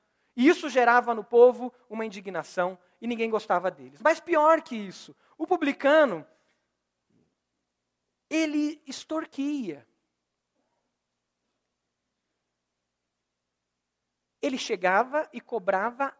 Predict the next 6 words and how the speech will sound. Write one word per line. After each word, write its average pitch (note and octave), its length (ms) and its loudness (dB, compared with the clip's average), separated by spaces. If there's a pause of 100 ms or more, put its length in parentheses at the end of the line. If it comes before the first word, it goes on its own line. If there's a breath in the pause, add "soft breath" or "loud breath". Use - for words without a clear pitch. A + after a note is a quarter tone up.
além G#3 920 -6 (600)
do G3 100 -16
que A#3 80 -14
deveria B3 420 -8
ser - 140 -12
cobrado. C3+ 500 -20